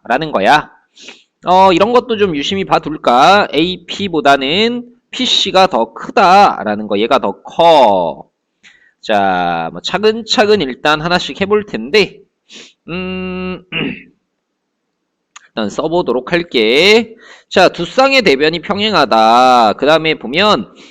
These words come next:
여기가 길이나 이런 걸 구할 수 있는 건 미리 싹 구해보자고. 자, 얘가 삼, 사니까 이 길이가 오다. 이렇게 나오지.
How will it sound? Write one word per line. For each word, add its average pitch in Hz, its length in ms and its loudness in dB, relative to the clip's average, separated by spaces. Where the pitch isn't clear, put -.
여기가 156 480 2
길이나 208 480 -2
이런 160 180 0
걸 165 160 0
구할 156 180 0
수 196 120 -10
있는 165 180 -8
건 147 240 -2
미리 123 220 -6
싹 - 280 -2
구해보자고. 107 1160 -2
자, 113 340 0
얘가 113 200 0
삼, 180 440 0
사니까 165 1040 0
이 117 160 -10
길이가 139 720 0
오다. 110 640 2
이렇게 95 240 -4
나오지. 95 440 -6